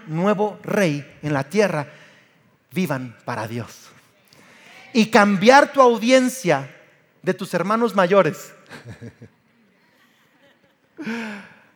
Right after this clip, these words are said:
a tu Padre Celestial, eso es salvación. Eso es arrepentimiento.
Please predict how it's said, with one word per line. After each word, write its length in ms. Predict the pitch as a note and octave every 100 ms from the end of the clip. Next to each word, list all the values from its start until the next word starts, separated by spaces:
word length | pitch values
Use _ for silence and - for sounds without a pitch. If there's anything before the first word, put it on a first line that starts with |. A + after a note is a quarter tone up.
| _
a 120 | D3
tu 160 | D#3 C#3+
Padre 340 | - F#3+ G#3
Celestial, 840 | G3 D3 C#3 - G#3+ E3 C3+ - _ _ _
eso 180 | D3 C#3
es 60 |
salvación. 480 | - A#2 G#2+ B2+ G2 _ _ _ _ _ _ _ _ _ _ _
Eso 100 | F#3
es 100 | E3
arrepentimiento. 760 | D#3 D3+ D#3 D3 D#3 D3+ C#3